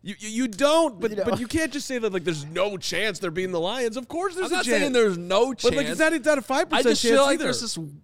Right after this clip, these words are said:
Speaker 3: incredible anxiety from Bears fans that, like, they're gonna lose out on something here because they win. I'm like, what are you watching? Like,
Speaker 1: I'm watching
Speaker 3: their
Speaker 1: them lose to the
Speaker 3: quarterback has been playing great in an eight-game losing streak.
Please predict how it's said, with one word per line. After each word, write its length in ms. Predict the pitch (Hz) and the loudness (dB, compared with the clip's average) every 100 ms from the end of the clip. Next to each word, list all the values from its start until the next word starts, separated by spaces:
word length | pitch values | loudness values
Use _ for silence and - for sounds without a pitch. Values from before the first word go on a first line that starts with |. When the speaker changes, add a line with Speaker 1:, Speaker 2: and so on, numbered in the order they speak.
| - | -10
Speaker 3:
incredible 760 | 208 - - - 277 302 240 | -8 -8 -6 -2 -2 2 4
anxiety 680 | 226 202 165 196 214 208 180 | 2 0 0 2 2 0 -6
from 180 | 165 170 | -8 -4
Bears 320 | 170 190 190 | 0 0 -2
fans 380 | - 160 147 135 | -6 -6 -6 -6
that, 160 | 156 147 | -6 -2
like, 180 | 160 147 | -4 -4
they're 140 | 170 | -4
gonna 160 | 170 156 | -4 -2
lose 320 | 170 196 175 | -2 -2 -2
out 240 | 165 180 | 0 -2
on 100 | 165 | -4
something 340 | 147 147 147 139 | -6 -8 -8 -8
here 340 | 143 123 113 | -6 -6 -8
because 340 | 143 151 180 151 | -10 -8 -8 -6
they 80 | 143 | -6
win. 360 | 147 269 208 | -2 -2 -2
I'm 80 | 151 | -4
like, 260 | 170 165 - _ _ _ _ _ _ _ _ _ _ _ _ _ _ _ _ | -6 -6 -14 _ _ _ _ _ _ _ _ _ _ _ _ _ _ _ _
what 160 | 220 370 | 0 2
are 40 | |
you 140 | 392 302 | 2 0
watching? 460 | 254 427 - 269 208 - - - | 0 -2 -6 -8 -10 -16 -18 -8
Like, 240 | 480 - _ _ - | -8 -10 _ _ -12
Speaker 1:
I'm 160 | 190 | -8
watching 240 | 226 269 302 | -6 -4 -2
Speaker 3:
their 80 | 262 | -2
Speaker 1:
them 100 | 214 | -2
lose 60 | |
to 60 | 233 | 0
the 60 | |
Speaker 3:
quarterback 680 | 339 381 381 302 277 269 - - | 2 2 2 2 0 -4 -12 -8
has 240 | 294 254 | -6 -6
been 220 | 262 240 | -8 -10
playing 520 | - 269 269 262 226 - _ 160 151 | -10 -8 -6 -6 -10 -14 _ _ -16
great 680 | 196 185 320 359 226 - - _ - | -14 -6 -4 -4 -6 -12 -18 _ -6
in 120 | 269 | -4
an 140 | 262 - | -4 -6
eight-game 640 | 262 339 - 233 311 339 302 | -8 -8 -10 -8 -4 -4 -4
losing 520 | 214 320 381 302 240 | 0 2 2 0 -4
streak. 340 | - 233 180 | -6 -6 -6